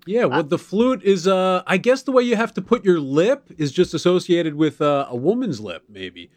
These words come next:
Speaker 1: That kinda, like, pucker job, huh?
Speaker 2: Could be. I, I don't know. Maybe 'cause it's in a,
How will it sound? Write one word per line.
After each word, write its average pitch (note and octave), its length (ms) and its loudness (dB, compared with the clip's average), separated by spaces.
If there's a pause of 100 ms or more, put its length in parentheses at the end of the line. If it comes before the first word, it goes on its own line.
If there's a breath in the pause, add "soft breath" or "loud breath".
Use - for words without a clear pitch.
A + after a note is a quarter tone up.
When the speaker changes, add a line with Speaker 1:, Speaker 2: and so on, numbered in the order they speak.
(180 soft breath)
Speaker 1:
That C#3 160 -4
kinda, G3+ 220 2
like, E3+ 340 -2
pucker G#3+ 340 -2
job, F2+ 440 -6
huh? C3+ 200 -4 (1700)
Speaker 2:
Could D3+ 340 -14
be. D#3 460 -8 (260)
I, D#3+ 140 4 (240)
I F3 160 2
don't A3 160 -2
know. A#3+ 120 0
Maybe F3 260 0
'cause F3+ 200 -6
it's E3+ 180 -8
in E3 120 -4
a, D#3+ 100 -2